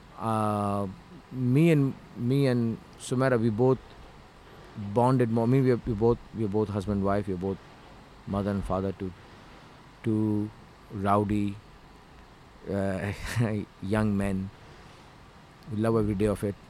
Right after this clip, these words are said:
But I think we, we came out of that class more bonded.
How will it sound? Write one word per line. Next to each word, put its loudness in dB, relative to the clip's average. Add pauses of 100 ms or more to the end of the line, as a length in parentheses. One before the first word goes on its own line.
But -2
I 0
think 0
we, 0 (240)
we 0 (100)
came 2
out 2
of 2
that 0
class -2 (520)
more 4
bonded. 0